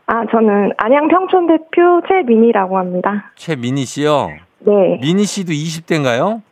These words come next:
Speaker 1: 아니요, 저는 사십 대입니다.
Speaker 2: 아, 진짜요?
Speaker 1: 네.
Speaker 2: 아, 이십 대인 줄 착각했는데.
Speaker 1: 아, 감사합니다.
Speaker 2: 예, 민희 씨, 제주에서 한 달 어떻게 있게 됐어요?
Speaker 1: 아, 제가 프리랜서라서 작년에 좀 많이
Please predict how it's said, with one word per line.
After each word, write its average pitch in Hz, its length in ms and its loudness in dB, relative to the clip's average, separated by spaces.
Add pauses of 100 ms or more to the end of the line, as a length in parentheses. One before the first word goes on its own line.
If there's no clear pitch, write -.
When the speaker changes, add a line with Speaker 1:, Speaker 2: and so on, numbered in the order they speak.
(460)
Speaker 1:
아니요, 285 360 4 (140)
저는 247 420 4
사십 330 240 -2
대입니다. 240 360 2 (100)
Speaker 2:
아, 120 120 0
진짜요? 135 760 -2 (240)
Speaker 1:
네. 196 80 2 (220)
Speaker 2:
아, 117 200 2
이십 113 300 -6
대인 131 160 0
줄 120 120 -6
착각했는데. 104 1120 -4 (140)
Speaker 1:
아, 202 180 0
감사합니다. 208 540 0
Speaker 2:
예, 208 100 2
민희 151 200 -2
씨, 147 180 -2
제주에서 147 520 0
한 175 140 0
달 175 140 2
어떻게 127 300 -2
있게 117 160 -4
됐어요? 110 580 -4 (760)
Speaker 1:
아, 226 440 0 (100)
제가 208 160 2
프리랜서라서 285 840 2
작년에 208 360 2
좀 185 160 0
많이 175 340 0